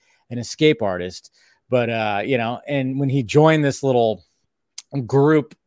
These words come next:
uh, that he was with, with, with Zatara and Satana, um, you know, I mean, he was just wanting to learn. And even Zatara was like, "Hey, you know, why don't you wanna be more than just, you know, why don't you, like, stick with us or whatever the hell?"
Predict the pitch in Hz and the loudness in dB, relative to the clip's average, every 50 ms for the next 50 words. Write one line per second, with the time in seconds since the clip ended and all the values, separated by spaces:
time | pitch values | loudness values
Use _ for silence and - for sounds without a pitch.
0 | _ - 139 120 113 110 110 104 104 104 107 101 107 110 104 92 107 127 127 123 | _ -6 -2 -2 0 0 0 0 0 -2 -2 -4 -6 -6 -8 -6 -4 -2 -2 -2
1 | - - 117 107 95 - - - - - - - 131 117 113 - 123 - - 123 | -2 -4 -8 -8 -8 -10 -14 -20 -20 -20 -12 -8 -6 -6 -6 -6 -8 -8 -4 -2
2 | 120 117 113 113 110 98 110 107 101 - - - - 143 156 151 131 117 120 113 | 0 2 2 2 0 -2 -4 -6 -8 -10 -14 -14 -8 -4 -2 -2 0 -2 -4 -6
3 | - - - - - - - _ _ - 135 131 127 120 120 113 107 98 95 92 | -8 -16 -20 -20 -20 -20 -20 _ _ 0 2 4 4 4 4 2 2 0 -2 -6
4 | 90 90 104 120 _ _ _ _ 175 170 139 127 139 - - _ _ _ _ 160 | -10 -14 -18 -20 _ _ _ _ 2 2 4 4 0 -2 -8 _ _ _ _ -2
5 | 156 151 147 147 143 135 151 160 151 120 127 139 - - - _ 120 123 135 135 | 0 2 2 2 2 2 2 2 2 2 0 -2 -4 -4 -10 _ 2 2 4 4
6 | 135 135 - - 123 117 127 139 147 139 117 107 98 90 _ _ _ - 110 110 | 4 0 -2 -2 -4 -2 0 0 0 0 0 -2 -6 -10 _ _ _ -10 -8 -6
7 | 110 110 110 110 107 104 104 101 - - 139 139 135 135 117 - 131 - 131 139 | -4 -4 -4 -4 -4 -6 -8 -12 -10 -6 -4 -2 0 0 -2 -4 -6 -2 2 4
8 | 143 147 131 123 120 - 113 113 113 110 - 110 113 147 160 165 135 110 101 95 | 4 4 4 4 2 0 -2 -2 -2 -2 -4 -8 -6 -4 -2 -2 -2 -2 -4 -6
9 | 85 85 _ 117 107 101 107 107 107 113 117 123 131 131 127 - - 117 120 120 | -10 -12 _ -16 -12 -10 -8 -8 -6 -4 -4 -4 -4 -4 -6 -6 -6 -6 -4 -4
10 | 113 95 123 120 113 110 117 123 123 123 120 120 107 107 104 92 90 113 101 - | -4 -4 -2 -2 -2 0 0 0 -2 -2 -2 -4 -4 -6 -6 -6 -8 -10 -10 -12
11 | - _ _ _ _ - - - _ _ - 110 98 92 92 95 104 104 110 117 | -14 _ _ _ _ -20 -20 -20 _ _ -8 -6 -6 -4 -6 -6 -8 -8 -8 -4
12 | 120 127 127 - - 110 117 113 - - - - 139 - - 131 131 - 135 113 | -4 -4 -4 -4 -2 -2 -2 -2 -2 -4 -4 -4 -4 -2 -2 -4 -2 0 -2 -2
13 | - - 107 98 98 98 92 90 95 92 95 92 87 85 | -2 -4 -6 -6 -6 -6 -8 -10 -10 -10 -10 -10 -10 -12